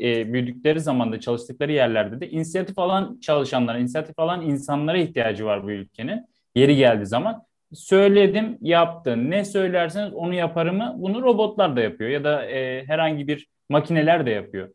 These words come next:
İnisiyatif alan ya da kendisini öne atabilen ya da bir şeyler üretebilen insanlara daha çok ihtiyacımız var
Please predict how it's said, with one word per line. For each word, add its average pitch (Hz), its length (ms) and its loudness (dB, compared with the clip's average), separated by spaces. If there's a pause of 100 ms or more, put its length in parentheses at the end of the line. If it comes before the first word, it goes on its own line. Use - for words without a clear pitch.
(180)
İnisiyatif 180 500 0
alan 165 220 2
ya 160 180 -2
da 202 140 -2
kendisini 123 720 0
öne 139 340 0
atabilen 113 580 -2
ya 120 160 -2
da 135 120 -2
bir 123 60 -2
şeyler 135 340 -4
üretebilen 123 600 -4
insanlara 131 480 -2
daha 131 160 2
çok 165 240 -8
ihtiyacımız 135 680 -4
var 120 260 0